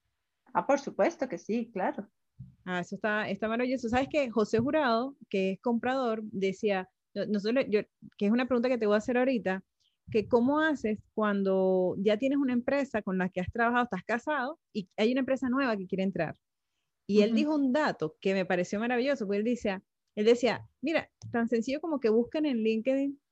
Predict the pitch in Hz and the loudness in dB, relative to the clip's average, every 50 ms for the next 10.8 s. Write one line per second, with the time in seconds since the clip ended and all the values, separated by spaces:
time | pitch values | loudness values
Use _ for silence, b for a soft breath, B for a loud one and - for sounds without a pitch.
0 | _ _ _ _ _ - 214 214 220 - 247 247 240 220 226 214 208 214 214 214 | _ _ _ _ _ -6 -4 -4 -2 0 0 0 0 2 2 2 2 2 0 0
1 | 214 - 214 208 202 208 196 - _ - 214 214 220 226 214 220 208 190 202 185 | 0 0 2 2 2 2 0 -2 _ -2 0 2 2 0 0 0 0 0 0 0
2 | 175 - 180 180 185 - 311 320 254 - - 294 311 _ _ _ _ _ _ _ | 0 0 -2 -2 -2 -2 -2 -4 -4 -6 -8 -12 -12 _ _ _ _ _ _ _
3 | _ _ _ _ _ _ - 190 220 214 214 208 220 294 302 262 226 226 226 240 | _ _ _ _ _ _ -4 -2 0 2 2 2 2 2 0 0 0 0 0 -2
4 | 240 - - _ - 233 220 214 208 214 220 240 254 262 247 247 233 226 - - | -4 -6 -8 _ 0 2 4 4 4 4 4 4 2 2 0 0 0 0 -2 -2
5 | 240 269 294 294 269 233 226 220 208 - _ _ _ _ _ _ _ _ _ _ | -2 0 0 0 0 0 -2 -2 -6 -10 _ _ _ _ _ _ _ _ _ _
6 | - - 202 196 - - 294 285 277 - 247 247 247 - - 285 254 302 302 285 | -10 -6 -6 -4 -2 -2 -2 -2 -2 -2 -2 -2 -2 -2 -4 -2 0 0 0 0
7 | 277 254 254 262 262 302 285 247 226 - 220 202 190 - 190 190 196 185 170 165 | 0 0 0 2 2 2 0 0 0 0 0 0 2 2 2 2 4 2 2 2
8 | 156 151 156 165 - _ 214 202 196 202 240 294 285 240 - - - _ _ _ | 0 -2 -2 -4 -6 _ 0 0 2 2 2 2 0 -2 -4 -6 -16 _ _ _
9 | _ - 208 226 226 233 233 - 240 233 220 226 208 220 262 262 233 202 190 202 | _ -2 0 0 0 0 -2 -2 -2 -2 0 0 0 0 2 2 0 0 -2 -2
10 | - - 196 190 185 190 190 190 190 190 170 160 156 - 165 165 | -2 -2 0 0 2 2 0 0 -2 -2 -2 -2 -2 -4 -8 -10